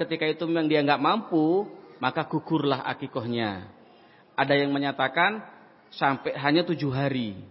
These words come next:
Naam, itu akikohnya.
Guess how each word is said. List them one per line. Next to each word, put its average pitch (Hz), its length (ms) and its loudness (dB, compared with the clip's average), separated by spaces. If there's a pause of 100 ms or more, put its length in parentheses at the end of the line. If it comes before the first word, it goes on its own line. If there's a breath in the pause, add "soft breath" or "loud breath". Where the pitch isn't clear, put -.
(1040)
Naam, 113 640 -4
itu 160 480 -2 (480)
akikohnya. 123 720 -2